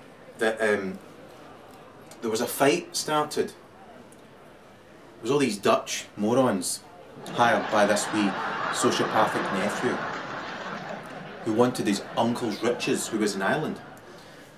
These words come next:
So he hired these Dutch mercenaries, these English mercenaries, and as usual, the English went, "What group of people are stupid enough to throw into battle first? Oh aye,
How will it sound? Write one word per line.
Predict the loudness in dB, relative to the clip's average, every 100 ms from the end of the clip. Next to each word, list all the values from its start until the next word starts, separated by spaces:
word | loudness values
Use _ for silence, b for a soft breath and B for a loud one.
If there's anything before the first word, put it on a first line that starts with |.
| B B -10
So | 4 6 6
he | 4
hired | 4 4 4
these | 0 2
Dutch | 2 2 4
mercenaries, | 4 4 2 4 6 6 4
these | 0 2
English | 2 4 4 4
mercenaries, | 4 4 2 4 6 4 2 B B 0
and |
as | 4
usual, | 6 8 6 4 4
the |
English | 4 4 4
went, | 4 4 2 -6 B B B -20 -20 -20 -2
"What | 2 2
group | 2 2
of | 2 2
people | 0 2
are | 0
stupid | -2 -2 0 2 2
enough | 4 4 2
to | -4
throw | 2 4
into | 2
battle | 2 4 4 2
first? | -2 0 2 6
Oh | 8
aye, | 8 6